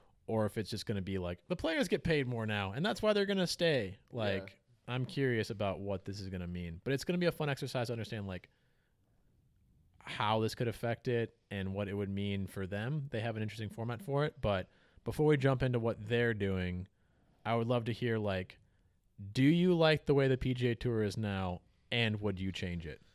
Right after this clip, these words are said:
Speaker 2: Oh, man. Uh, I think my answer to that is that I do like it how it is now. I don't think that I would specifically about how the events are formatted and things like that. Like,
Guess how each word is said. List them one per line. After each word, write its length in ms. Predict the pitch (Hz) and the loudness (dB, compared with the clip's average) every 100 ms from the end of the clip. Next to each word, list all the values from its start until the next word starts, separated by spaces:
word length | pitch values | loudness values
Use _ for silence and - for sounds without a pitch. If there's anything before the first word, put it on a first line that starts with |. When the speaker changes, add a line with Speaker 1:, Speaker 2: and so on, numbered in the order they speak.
| _ _ _ _ _ _ _ _ _ _ _ _ _ _ _ _ - - - - - 131 | _ _ _ _ _ _ _ _ _ _ _ _ _ _ _ _ -20 -20 -20 -20 -18 -12
Speaker 2:
Oh, 160 | 135 117 92 87 98 | -10 -10 -14 -20 -10
man. 200 | 110 95 90 - | -8 -8 -14 -14
Uh, 160 | 110 110 - - - _ _ _ _ _ _ - | -10 -10 -12 -20 -20 _ _ _ _ _ _ -16
I 60 | |
think 320 | 110 147 143 - | -10 -8 -8 -6
my 140 | 123 | -4
answer 340 | 110 117 113 | -4 -6 -8
to 60 | 110 | -8
that 280 | 104 101 - | -6 -6 -8
is 180 | 98 101 | -12 -12
that 120 | 95 | -10
I 100 | 87 87 _ _ _ _ _ _ | -12 -14 _ _ _ _ _ _
do 300 | 127 135 135 | -6 -4 -2
like 300 | 135 127 131 | -2 -4 -4
it 140 | 143 139 | -10 -6
how 140 | 135 | -6
it 80 | 131 | -4
is 160 | 139 | -4
now. 360 | 139 131 143 165 _ _ _ | -4 -4 -4 -8 _ _ _
I 100 | 117 | -4
don't 240 | 113 120 117 | -2 -4 -4
think 220 | 123 107 | -6 -6
that 120 | 113 | -6
I 140 | 104 | -6
would 260 | 107 107 98 | -6 -10 -12
specifically 1040 | - 120 - 139 131 131 123 123 113 107 - _ | -16 -14 -12 -12 -12 -14 -12 -10 -8 -10 -16 _
about 340 | 117 110 107 - | -16 -8 -8 -8
how 160 | 117 110 | -12 -10
the 120 | 104 | -10
events 320 | 101 107 104 | -10 -12 -12
are 60 | 107 | -14
formatted 560 | 101 107 92 95 87 85 | -14 -12 -12 -12 -12 -16
and 160 | 90 90 | -18 -18
things 180 | 90 | -18
like 80 | 90 | -18
that. 140 | - 104 | -16 -12
Like, 200 | 110 | -12